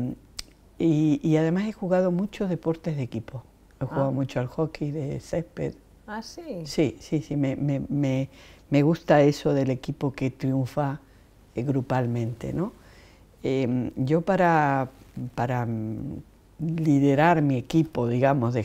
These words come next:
Speaker 1: Hey, que llevo con la mayoría dieciocho años o veinte, hay muchas que, que llevan conmigo veinte años, siempre les digo que es una orquesta, que yo dirijo la orquesta y que cada uno de ellos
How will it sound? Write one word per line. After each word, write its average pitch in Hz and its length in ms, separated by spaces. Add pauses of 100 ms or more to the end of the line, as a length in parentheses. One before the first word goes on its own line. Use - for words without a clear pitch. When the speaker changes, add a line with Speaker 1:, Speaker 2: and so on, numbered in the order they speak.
Speaker 1:
Hey, 143 280 (280)
que - 140
llevo 127 480
con 127 120
la 120 60
mayoría 131 500
dieciocho 127 480
años 135 340
o 139 80
veinte, 143 520 (440)
hay 139 120
muchas 147 320
que, 135 280 (720)
que 131 240
llevan 135 260
conmigo 131 420
veinte 135 320
años, 131 260 (500)
siempre 165 300
les 175 120
digo 160 220
que 160 100
es - 120
una 151 160
orquesta, 135 640
que 117 120
yo 135 120
dirijo 143 280
la 170 100
orquesta 185 600
y 160 120
que 139 160
cada 143 240
uno 147 220
de 143 100
ellos 190 380